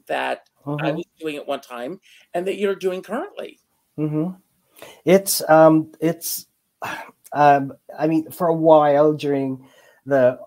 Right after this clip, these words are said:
Speaker 2: Obama administration, when marriage equality was, you know, was there and everything, and for a while we, we, we, we discussed among my, my, my other friends here in Seattle, like,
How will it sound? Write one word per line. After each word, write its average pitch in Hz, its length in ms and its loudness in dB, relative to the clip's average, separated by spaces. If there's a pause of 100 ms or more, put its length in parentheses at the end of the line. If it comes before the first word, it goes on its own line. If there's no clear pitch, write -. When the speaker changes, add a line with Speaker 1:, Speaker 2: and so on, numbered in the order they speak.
(120)
Speaker 2:
Obama 143 400 2
administration, 123 840 -6
when 117 140 -6
marriage 120 280 -6
equality 117 540 -6
was, 110 260 -12 (300)
you 139 100 -6
know, 107 280 -10 (260)
was 117 160 -10
there 123 320 -2
and 123 100 -4
everything, 120 560 -8
and 123 220 -8 (300)
for 208 120 -2
a 208 60 2
while 226 180 4
we, 208 240 -8
we, 160 200 -8
we, 160 180 -6
we 165 120 -6
discussed 151 540 -4
among 131 460 -4
my, 135 280 0
my, 127 280 -6
my 123 200 -8
other 139 200 -6
friends 123 360 -8
here 120 180 -8
in 113 80 -6
Seattle, 117 340 -4
like, 120 160 -6